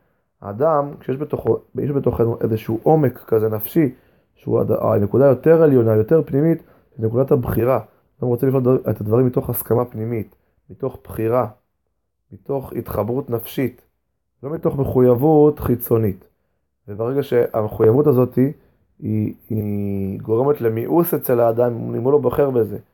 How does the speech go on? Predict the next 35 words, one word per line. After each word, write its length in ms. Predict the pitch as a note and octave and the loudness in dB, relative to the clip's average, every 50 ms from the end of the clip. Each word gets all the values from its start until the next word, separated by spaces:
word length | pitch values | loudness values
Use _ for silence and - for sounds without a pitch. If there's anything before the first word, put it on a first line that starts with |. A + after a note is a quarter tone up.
| _ _ _ _ _ _ _ _ | _ _ _ _ _ _ _ _
הם 120 | G2 G#2 | -12 -4
לא 180 | A#2+ D3 D#3 D#3+ | -2 0 2 2
רצו 220 | D#3+ - - F#3+ | 0 0 0 2
ב-, 260 | F3 F3 D#3 D3 - B2+ | 2 2 0 0 0 -2
ב-, 160 | B2 - A#2+ | -2 0 0
במחויבות 540 | A#2+ A#2 A2 - - B2 A#2+ A2+ G#2+ A2 G#2+ | 0 0 0 0 0 2 2 2 2 0 -2
הזאת, 260 | G2+ G2+ G2 - - | -2 -4 -4 -6 -6
ראו 200 | - A2 G#2+ B2+ | -4 -2 0 0
אותה 180 | C3+ - D3 | 0 0 0
כדבר 380 | C#3 C3+ A#2+ B2 A#2+ C#3 D3 C#3 B2+ | 0 2 2 4 4 4 2 2 2
פסול, 400 | - B2+ B2 - - E3+ D3+ B2 | 0 -2 -2 0 0 2 2 4
כדבר 280 | A2+ A2+ A2 A#2+ C3+ C3+ | 4 4 4 2 2 2
פגום, 420 | - C3+ C3 C3+ D#3+ F3 D#3 B2 A2+ - _ _ _ _ _ _ _ | 0 0 0 4 4 4 4 2 0 -6 _ _ _ _ _ _ _
כי 100 | _ A2 | _ -10
הם 60 | G#2+ A2+ G#2+ | -8 -6 -6
אומרים, 320 | - A#2+ C#3+ D3+ C3+ B2+ | -4 0 2 2 2 2
"לא, 120 | D3+ E3+ C#3+ | 2 2 0
אנחנו 180 | A#2+ - A#2+ | 0 -2 -4
רוצים 200 | A2+ - - C3 | -8 -6 -4 -4
לפעול 160 | B2+ C3+ C#3+ | -4 -2 -4
מתוך 220 | C3 - - - - - | -2 -2 -4 -6 -6 -8
בחירה, 340 | - C#3 D3 F3 E3+ C3 | -6 -2 0 0 0 0
מתוך, 440 | G#2+ G#2 G2 - - - - - - _ _ _ _ _ _ _ | -2 -4 -6 -6 -6 -6 -6 -10 -16 _ _ _ _ _ _ _
כמו 100 | - C3 | -12 -8
שהבורא 340 | - - C#3 A#2+ B2 C3 C3 | -2 -2 0 0 0 -2 0
פועל 160 | C#3 C#3 C3 | 0 -2 -2
מתוך 320 | B2+ - - - - A#2 | -2 -4 -6 -6 -6 -6
בחירה, 380 | A#2+ - - B2+ A#2 A2+ G#2+ A2+ B2+ - _ _ _ _ _ _ _ _ - | -6 -2 -2 0 0 0 -2 -6 -6 -10 _ _ _ _ _ _ _ _ -6
לא 60 | B2+ | -4
מתוך 220 | D3+ D3 E3+ - | -2 -2 -2 -2
איזשהו 180 | E3+ C#3+ C#3+ C3 | 0 0 0 2
דבר 240 | A#2+ A#2+ A#2 B2+ B2 | 2 2 2 2 0
חיצוני, 540 | B2 - A#2+ A#2+ - - A#2 A#2 A#2 G#2+ G2+ - _ _ _ _ _ _ _ _ | 0 -2 -6 -6 -4 -4 -4 -2 -4 -6 -8 -10 _ _ _ _ _ _ _ _
מחויבות 320 | - - A#2+ A#2+ B2+ B2+ B2 | -10 -6 -4 -4 -4 -4 -4
חיצונית." 560 | B2+ A#2 A2 - A2+ A2 G#2 F#2 F2+ - | -6 -8 -6 -2 -2 -2 -2 -4 -8 -14